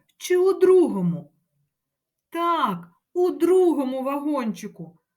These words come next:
А наскільки більше? На один.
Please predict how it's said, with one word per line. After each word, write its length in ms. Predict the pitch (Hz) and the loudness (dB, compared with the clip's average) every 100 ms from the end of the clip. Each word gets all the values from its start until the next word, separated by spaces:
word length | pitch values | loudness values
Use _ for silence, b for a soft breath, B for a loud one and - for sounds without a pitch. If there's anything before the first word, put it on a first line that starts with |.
| _ _ _ _ - | _ _ _ _ -8
А 140 | 370 | -6
наскільки 880 | 381 440 - - 508 370 240 - 277 | -6 -4 -6 -6 -4 -4 -4 -10 -10
більше? 800 | 254 311 240 175 - 175 175 _ _ _ _ _ _ _ _ _ _ - | -4 -2 -2 -6 -10 -12 -12 _ _ _ _ _ _ _ _ _ _ -8
На 460 | 180 175 180 254 - | -4 -2 -2 -4 -6
один. 800 | 359 381 320 254 240 285 302 | -6 -2 -2 -2 -4 -8 -10